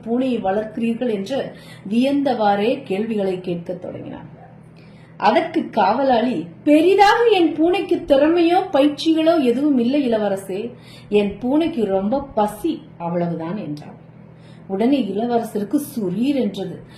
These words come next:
அரண்மனைக்குள் பூனைகள் நன்கு தின்று கொழுத்திருப்பதால்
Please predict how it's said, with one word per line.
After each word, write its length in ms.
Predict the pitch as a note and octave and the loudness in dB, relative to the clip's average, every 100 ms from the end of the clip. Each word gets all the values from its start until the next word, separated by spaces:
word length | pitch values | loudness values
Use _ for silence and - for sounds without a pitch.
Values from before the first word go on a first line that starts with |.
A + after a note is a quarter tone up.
| - - | -18 -4
அரண்மனைக்குள் 840 | F3+ G#3 C4 C4+ C4 B3 C#4+ C#4 | 0 2 0 0 0 0 -2 -4
பூனைகள் 600 | - A#3 C4 C#4+ C#4 C4+ | -4 -2 0 2 2 2
நன்கு 440 | A#3 A3+ B3+ D4 | 4 4 2 2
தின்று 340 | - B3+ C4 D4 | 2 2 4 2
கொழுத்திருப்பதால் 1080 | - A#3+ B3 D4 E4 D4 - C#4 C#4+ D4 | 4 4 4 2 0 0 0 2 4 2